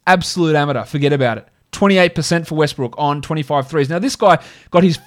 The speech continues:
free th-, field goal percentage way up last year. You know how he did it? By saying, "I'm a terrible three-point shooter, so I'll stop taking them." But then he complained in the offseason. "I just wanna go to a team where I can run it and do my thing." Well, Russ, if your thing is going out there and being a shit-house shooter,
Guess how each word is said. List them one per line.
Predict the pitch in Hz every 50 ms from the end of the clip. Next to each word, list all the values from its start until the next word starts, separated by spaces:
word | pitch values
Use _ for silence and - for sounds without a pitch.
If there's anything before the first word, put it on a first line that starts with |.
| _ -
free | 175 185 185
th-, | - 202 160 - 147
field | 185 190 170
goal | 180 160
percentage | 151 143 160 143 131 127
way | 135 156 147 143
up | 135 135 - 143
last | 127 117 117 - -
year. | 110 107
You | 117
know | 143 175 180
how | 180 175 165
he | 160
did | 143 156 196
it? | 269 262 - - - _
By | - 143
saying, | 139 - 160 156 147 147 -
"I'm | 180 180 160
a | 147
terrible | 127 - - - 190 208 214 185 180
three-point | 151 - 156 170 170 165 - 165 151 -
shooter, | - 131 123 117
so | - 139
I'll | 135 127
stop | - - 147 131
taking | - 143 135 139 - 139 117
them." | 107 92 - - _ _ _ _ _ _ _ _ _ _ _ _ _ _ _ _ _ -
But | 156 160
then | 220 214
he | 220 208
complained | 208 196 165 - 180 214 247 160 113 101 - -
in | 147
the | 143 139
offseason. | 139 139 - - 131 120 110 107 98 - _ _ _ _ _ _ _ _ _ _ _ -
"I | 226 269
just | 285 311 302 - -
wanna | 294 269 262 247
go | 202 240 247 240 202
to | - - 220
a | 214
team | 196 - - 220 220 214 214 214 208
where | 208 208 208
I | 208 214
can | 208 - 220 196 190 185
run | 196 202 214
it | 208 190 175
and | 175 175
do | 160 190 196
my | 190 185 180 175
thing." | 170 - 202 202 151 143 - - - _ -
Well, | 180 185
Russ, | 180 202 196 190 -
if | 220 - -
your | 180 226 262 277
thing | - - 233 220 202 202
is | 185 156 143
going | 160 175 170 170 165
out | 160 156 156
there | 156 147 147
and | 143 135
being | 151 151 143 131
a |
shit-house | 127 - - - 165 160 143 127 123
shooter, | - - - 190 180 131 110